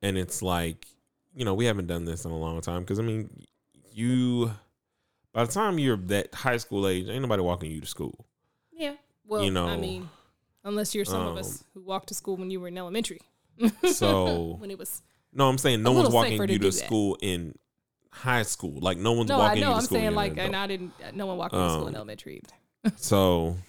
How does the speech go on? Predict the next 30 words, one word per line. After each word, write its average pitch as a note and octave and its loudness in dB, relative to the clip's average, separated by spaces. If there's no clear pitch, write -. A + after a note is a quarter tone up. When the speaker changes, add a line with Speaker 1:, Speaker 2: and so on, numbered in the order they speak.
Speaker 1:
well, E2 -6
anyway. G#2 0
Speaker 2:
<laughs> D4+ -4
Speaker 1:
Um, B3 6
but, G2+ 4
uh, E2+ 0
so G2 -4
they're G#2 2
walking, G2+ -2
and, F2+ -6
you A#2+ -10
know, E2+ -6
y-, - -12
you D3+ 2
can D#3+ 0
tell D#3+ 4
there's B2+ 2
something G2+ -4
different E2+ -4
about D2+ -8
him. D#2+ -8
Like, D#2+ -8
you E2 -4
know, E2 -2
he E2 -2
has D#2 -4
this E2 -8
smile E2 -6
on D2 -8
his, D#2 -14